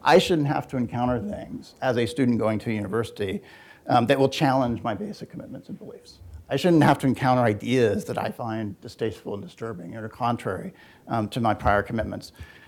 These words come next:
And that's not what college is. And these people have been, and those students who were coming into the University of North Carolina at that time, as well as students subsequently who've objected to other books that they've been assigned in summer readings,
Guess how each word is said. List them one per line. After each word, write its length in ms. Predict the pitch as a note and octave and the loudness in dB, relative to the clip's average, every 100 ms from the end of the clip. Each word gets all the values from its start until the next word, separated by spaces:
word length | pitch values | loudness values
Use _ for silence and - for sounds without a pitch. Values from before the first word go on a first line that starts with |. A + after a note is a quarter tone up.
| - - | -20 -4
And 160 | C3+ B2 | 2 4
that's 140 | C#3 | 4
not 120 | F#3+ F#3+ | 2 -2
what 100 | - | -2
college 260 | E3+ D#3 | -4 0
is. 240 | C4 B3+ C#3 | 6 6 6
And 100 | C3+ | 2
these 120 | C#3+ | 2
people 200 | C#3+ D3+ | 2 4
have 120 | C#3+ | 8
been, 420 | C3+ C#3 C#3 C#3 | 8 8 6 4
and 240 | B2+ B2+ B2 | 2 2 4
those 360 | D3 D3 F#3 | 6 10 8
students 340 | - F3 E3 D#3+ | 8 4 4 2
who 80 | D3 | 0
were 100 | C3 | 0
coming 440 | - D3 C#3+ C#3 | 2 4 4 2
into 320 | B2+ - C3 | 0 -2 -2
the 60 | A#2+ | 0
University 360 | A#2+ A#2+ A#2 A#2+ | 0 0 0 -2
of 40 | |
North 160 | A2+ - | -2 -2
Carolina 400 | B2+ A#2+ A2+ A2 | -2 2 2 2
at 100 | G#2 | 2
that 180 | A#2+ | 0
time, 220 | - B2 A2 | 2 2 2
as 100 | G#2 | 0
well 120 | G#2 | -2
as 80 | G2+ | -2
students 280 | A#2+ G2 | -4 -4
subsequently 440 | - G#2 - A2+ A#2 | -2 -4 -4 -4 -4
who've 80 | G#2 | -4
objected 460 | G2 - G#2+ - | -2 -2 -2 -4
to 100 | - | 2
other 120 | A#2 | 4
books 380 | G#2+ A#2 A#2+ - | 4 2 0 -2
that 260 | - G#2 D#2+ | -4 -4 0
they've 300 | A#2 G#2 - | 0 -2 -4
been 140 | A#2 | -4
assigned 400 | A2 A#2 G#2+ G#2 | -4 -4 -2 -2
in 80 | G#2 | -6
summer 180 | A2+ G#2 | -6 -6
readings, 360 | G#2 A2+ D3 | -4 -2 -4